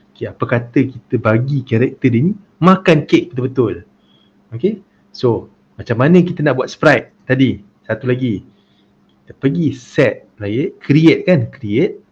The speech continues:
Okey? World bawah ni. Okey? Kita cari gambar kek.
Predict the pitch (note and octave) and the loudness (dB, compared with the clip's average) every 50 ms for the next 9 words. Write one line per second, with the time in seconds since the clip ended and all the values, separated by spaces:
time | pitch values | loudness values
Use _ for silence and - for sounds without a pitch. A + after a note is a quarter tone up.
0 | _ _ _ - A2 G#2 - F#3+ B3+ _ _ _ _ _ - F#2+ G#2 B2 B2 A2 | _ _ _ -18 -14 -10 -10 -10 -10 _ _ _ _ _ -10 -6 -4 -4 -4 -4
1 | G#2 G2+ G2 G2 F#2+ F#2+ G2+ A#2 D3+ F#3+ G#3+ - _ _ _ _ _ _ _ _ | -6 -6 -8 -8 -8 -8 -8 -6 -6 -6 -6 -8 _ _ _ _ _ _ _ _
2 | _ _ _ _ _ _ _ _ - - G2+ - B2+ D#3+ G3+ G3+ G3+ - - _ | _ _ _ _ _ _ _ _ -20 -14 -8 -6 -4 -4 -4 -6 -8 -12 -20 _
3 | _ _ _ _ _ _ _ _ _ G2+ G2+ G2+ - - G2+ G2 - A2 A2 A2+ | _ _ _ _ _ _ _ _ _ -14 -12 -12 -10 -10 -10 -8 -4 -4 -4 -4
4 | - - G#2 G#2 G#2 G2+ G2 G2+ - - A2+ G2+ - - | -4 -6 -6 -6 -6 -6 -8 -10 -8 -6 -6 -6 -8 -10